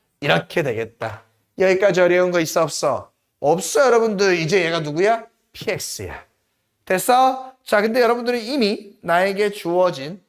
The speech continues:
이 방정식의 실근이 몇인 거 알고 있어요? 이인 거 알고 있잖아. 그래, 안 그래? 이제 들어간다, 여러분. 잘 따라와. 그럼 그 말은 나에게 주어진 이 삼 차 방정식이 X 마이너스 이로 뭐 한다?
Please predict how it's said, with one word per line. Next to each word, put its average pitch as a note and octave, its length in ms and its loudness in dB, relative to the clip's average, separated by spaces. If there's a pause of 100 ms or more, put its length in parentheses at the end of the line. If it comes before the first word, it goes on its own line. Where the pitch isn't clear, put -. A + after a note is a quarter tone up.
(280)
이 A3 320 -4
방정식의 E3 880 -4
실근이 E3+ 720 -4
몇인 C#3 360 -6
거 C#3+ 80 -2
알고 B2 320 -2
있어요? C#3+ 460 0 (360)
이인 F#3 380 0
거 F3+ 100 0
알고 D3+ 340 0
있잖아. D#3+ 680 -2
그래, G3+ 160 -2
안 F#3 160 -2
그래? F#3+ 320 -2
이제 G3 200 -2
들어간다, F3 500 -2
여러분. E3+ 240 -4
잘 D#3+ 160 -4
따라와. F3+ 640 2 (180)
그럼 G3 220 -8
그 G3+ 80 -8
말은 A3+ 480 -2 (160)
나에게 F3+ 420 -4
주어진 E3 560 -6
이 C#4 480 -2 (180)
삼 B3 440 -10
차 A#3 220 0
방정식이 D#3 1000 -4 (220)
X E3 240 -4
마이너스 A3+ 500 -2
이로 E3+ 280 -4
뭐 C#3+ 160 -4
한다? E3+ 360 -4